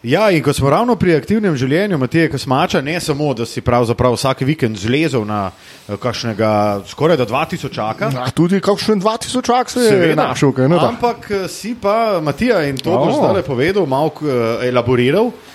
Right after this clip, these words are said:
Speaker 1: si pa šel tudi na zelo zanimiv trek.
Speaker 2: Mhm.
Speaker 1: A je bil trek? Je bil, ne?
Speaker 2: Ja, to je
Speaker 1: Ti
Speaker 2: trek.
Speaker 1: si si, a je
Speaker 2: Ja,
Speaker 1: trek?
Speaker 2: ja, to je v bistvu najbolj popularen trek v Evropi.
Speaker 1: Okoli Mont Blanca.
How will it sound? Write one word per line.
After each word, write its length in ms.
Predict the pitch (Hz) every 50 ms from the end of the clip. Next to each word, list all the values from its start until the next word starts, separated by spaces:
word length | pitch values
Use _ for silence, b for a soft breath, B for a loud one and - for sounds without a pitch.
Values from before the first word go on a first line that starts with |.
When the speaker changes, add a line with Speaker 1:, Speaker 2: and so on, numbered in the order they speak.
| B B B B - - 107 110 113 113 113 110
Speaker 1:
si 260 | 101 - - 208 233
pa 140 | - - 190
šel 360 | - - - 170 202 240 233
tudi 300 | 233 - 220 208 220 196
na 260 | 165 160 175 190 196
zelo 540 | 175 139 131 143 135 135 185 233 240 220 190
zanimiv 480 | 151 117 135 127 127 143 170 220 208 180
trek. 380 | - - 123 120 151 - - - - - - - - - _
Speaker 2:
Mhm. 180 | - 135 143 135
Speaker 1:
A 80 | 131 165
je 80 | 214
bil 160 | 269 277 262
trek? 260 | - - 135 110 90 - - -
Je 140 | - 294 254
bil, 200 | - 107 98 113
ne? 160 | 190 240 208
Speaker 2:
Ja, 220 | - 110 131 175 196
to 140 | - - 180
je 20 |
Speaker 1:
Ti 60 | 170
Speaker 2:
trek. 160 | - 156 135
Speaker 1:
si 120 | 107 127 135
si, 120 | - 151 127
a 200 | 139 - 143 160
je 120 | 147 147
Speaker 2:
Ja, 100 | 185 196
Speaker 1:
trek? 140 | 180 170 139
Speaker 2:
ja, 60 | 139
to 140 | 139 - -
je 80 | 214 208
v 20 |
bistvu 240 | 196 196 - - 180
najbolj 260 | 156 143 156 170 165
popularen 480 | - 160 - 143 123 120 127 131 127 123
trek 300 | - - 127 127 127 -
v 100 | - 117
Evropi. 380 | 107 107 110 123 123 117 - 98 - - _ _ _
Speaker 1:
Okoli 420 | _ 135 123 - - 170 226 226 214
Mont 240 | 180 190 202 202 165
Blanca. 360 | 156 160 196 226 214 -